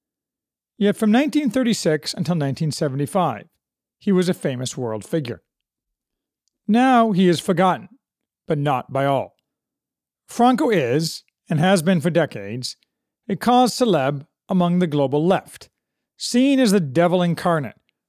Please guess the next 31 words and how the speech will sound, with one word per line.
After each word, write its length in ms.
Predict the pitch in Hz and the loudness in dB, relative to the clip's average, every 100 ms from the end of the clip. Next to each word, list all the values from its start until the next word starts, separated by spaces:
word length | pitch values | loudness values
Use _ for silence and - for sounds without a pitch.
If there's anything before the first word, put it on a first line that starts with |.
| _ | _
for 160 | - 147 | -4 -2
a 40 | |
successful 680 | 131 151 - 226 240 - 214 | -2 -6 -2 0 0 0 -4
war 320 | 127 123 123 - | 0 -2 -2 -4
against 480 | 139 196 202 - | -2 0 0 -2
communist 540 | - 151 151 147 127 - | -6 -4 -2 -4 -6 -4
domination 560 | 131 123 117 117 127 | -4 -4 -6 -6 -6
of 80 | 120 | -8
Spain. 420 | - 151 143 101 _ _ _ _ _ _ _ _ _ _ _ | -6 -4 -4 -6 _ _ _ _ _ _ _ _ _ _ _
To 120 | - 196 | -6 -2
successfully 640 | 208 - 277 294 - 247 | -2 0 2 2 2 2
delay, 520 | 165 160 151 110 104 - _ _ _ - | 2 2 0 -2 -10 -16 _ _ _ -6
or 180 | 127 | -4
worse, 540 | 139 202 139 - - - _ - | 2 2 0 -6 -10 -12 _ -8
block, 540 | 127 165 143 - - _ _ _ _ _ _ | -2 0 0 -4 -20 _ _ _ _ _ _
any 220 | 208 262 | 2 4
left 340 | 208 180 190 196 | 4 4 2 -2
attempt 360 | 151 170 135 | -2 -2 -2
to 100 | 170 | -2
establish 560 | 139 - 180 165 160 - | -2 0 0 2 0 0
their 160 | 143 | -4
permanent 400 | 131 214 196 190 | 0 2 4 2
rule, 380 | 156 165 127 - _ _ _ _ _ _ - | 2 2 0 -4 _ _ _ _ _ _ -2
thereby 380 | 147 196 196 196 | 2 4 4 4
revealing 560 | 175 139 175 180 170 | 4 2 2 2 2
that 140 | 160 - | 0 0
history 360 | 208 - 220 | -2 0 -4
lacks 460 | 135 147 165 - - | -2 0 -2 -4 -12
a 40 | |
progressive 500 | - 147 139 139 143 | -6 -4 -2 -2 -2
direction, 580 | 123 123 107 - 214 - | -4 -4 -4 -10 -14 -18